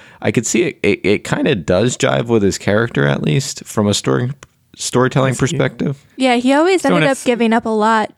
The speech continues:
Speaker 3: to make sure that his friends and his Pokemon were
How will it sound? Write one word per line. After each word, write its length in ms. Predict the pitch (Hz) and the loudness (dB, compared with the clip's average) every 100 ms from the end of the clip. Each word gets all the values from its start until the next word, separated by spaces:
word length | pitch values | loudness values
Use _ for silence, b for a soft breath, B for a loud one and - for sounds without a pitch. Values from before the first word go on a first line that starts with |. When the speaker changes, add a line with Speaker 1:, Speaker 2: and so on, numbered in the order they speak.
| - | -4
Speaker 3:
to 360 | 240 214 208 185 | 0 2 2 0
make 200 | 208 214 | -2 0
sure 140 | 233 | 0
that 160 | 214 208 | 0 0
his 240 | 220 208 | 0 -2
friends 560 | - 214 202 202 196 208 | -2 0 2 2 0 0
and 100 | 214 | 0
his 140 | 208 | -2
Pokemon 640 | - 214 190 214 190 190 185 | 0 0 2 0 0 -2 -2
were 320 | 185 190 180 | 0 0 -2